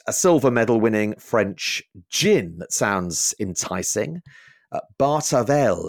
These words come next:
Mediterranean Grapefruit and Rosemary Gin won a silver medal with ninety-one points.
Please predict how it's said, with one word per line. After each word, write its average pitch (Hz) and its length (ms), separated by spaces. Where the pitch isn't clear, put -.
Mediterranean 117 840
Grapefruit 113 720
and 90 180
Rosemary 117 540
Gin 85 480
won 90 160
a 87 40
silver 151 380
medal 90 300
with 107 180
ninety-one 98 800
points. - 640